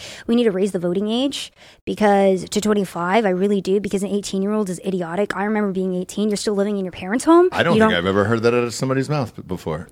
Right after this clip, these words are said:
Speaker 1: I think,
Speaker 2: Twenty-five.
Speaker 1: I think it needs to be twenty-five because, one, your brain is fully developed at twenty-five. Two, you're more mature. At that point, you potentially own property. You potentially have a kid. You have a job at that point, I'm hoping, and you're not living in your parents' home, so you're at least paying bills and paying rent.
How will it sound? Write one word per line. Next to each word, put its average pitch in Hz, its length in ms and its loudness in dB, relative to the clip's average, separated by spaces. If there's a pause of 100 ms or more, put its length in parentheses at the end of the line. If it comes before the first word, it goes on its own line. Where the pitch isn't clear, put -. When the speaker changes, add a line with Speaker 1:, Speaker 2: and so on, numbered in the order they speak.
(160)
Speaker 1:
I 226 220 8
think, - 80 -8
Speaker 2:
Twenty-five. 320 520 8
Speaker 1:
I 240 100 6
think 311 180 4
it 349 60 6
needs 349 160 6
to 330 60 2
be 311 100 6
twenty-five 302 420 4
because, 233 280 -4
one, 294 240 6
your 247 80 0
brain 294 220 4
is 330 120 2
fully 285 260 0
developed 233 400 4
at 220 80 0
twenty-five. 202 520 0
Two, 302 180 2
you're 320 160 6
more 285 200 4
mature. 254 300 0
At 202 140 2
that 269 180 4
point, 247 200 0
you 226 60 -2
potentially 269 500 0
own 247 140 -2
property. 233 340 0
You 208 80 -6
potentially 262 480 -6
have 233 140 0
a 214 60 0
kid. 220 320 2 (300)
You 277 200 6
have 359 280 6
a 302 60 4
job 294 380 8
at 233 120 4
that 220 160 6
point, 226 240 -2
I'm 220 140 4
hoping, 269 380 2
and 226 100 0
you're 226 80 0
not 254 200 4
living 277 240 4
in 262 40 0
your 226 100 0
parents' 226 320 -4
home, 254 180 -2
so - 100 -6
you're 226 80 2
at 208 60 -8
least 269 240 -2
paying 254 280 0
bills 226 240 4
and 196 100 -4
paying 220 260 -2
rent. 202 260 0